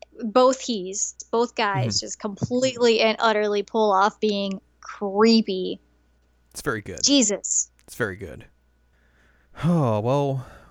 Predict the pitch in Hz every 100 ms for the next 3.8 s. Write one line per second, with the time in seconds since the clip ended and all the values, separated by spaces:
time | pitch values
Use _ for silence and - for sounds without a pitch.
0 | - 120 127 143 - 131 131 147 107 95
1 | - - 101 104 107 107 131 117 113 104
2 | - _ _ _ _ _ - 147 143 117
3 | 135 135 98 101 104 120 131